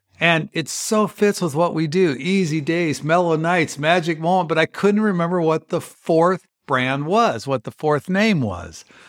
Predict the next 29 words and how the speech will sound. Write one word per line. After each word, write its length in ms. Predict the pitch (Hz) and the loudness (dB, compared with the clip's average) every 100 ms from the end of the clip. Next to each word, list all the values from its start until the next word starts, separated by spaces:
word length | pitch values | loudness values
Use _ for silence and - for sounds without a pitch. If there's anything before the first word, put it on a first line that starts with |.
| - _ - | -20 _ -2
It 60 | |
was 120 | 285 - | -2 2
called 260 | 185 156 | 0 0
Stepping 600 | - - 120 101 143 156 | -4 -4 -4 -2 -2 2
Out. 480 | 196 240 147 98 - _ _ _ _ _ - | 4 4 2 -2 -16 _ _ _ _ _ -10
I 140 | - | -4
know 260 | 147 139 180 | -2 0 2
you 200 | 220 160 | 2 2
wanted 240 | 170 156 | 0 0
to 60 | 160 | 0
know 180 | 170 208 | 0 2
that, 240 | 165 160 | 2 2
so 180 | - 123 | -2 -2
I 100 | 147 | -2
decided 440 | 190 - 190 175 | -2 -2 0 2
I 80 | 165 | 2
would 180 | 175 131 | 0 -2
dedicate 540 | 135 160 185 185 180 | 0 0 -2 -2 -4
today's 340 | - 170 180 185 | -4 -2 -2 -2
podcast 720 | - 147 208 - 110 95 - | -2 -2 -4 -6 -10 -10 -10
to 80 | 123 | -10
stepping 560 | - - 147 - 156 | -8 -2 -2 0 0
out, 240 | 143 151 - | 0 0 0
stepping 360 | - 226 262 | 0 0 2
out 140 | 220 247 | 2 2
of 100 | 208 | 0
your 120 | 190 | -4
comfort 500 | - 180 196 170 98 | -4 -4 -2 -4 -4
zone, 440 | - 113 90 80 | -4 -4 -4 -12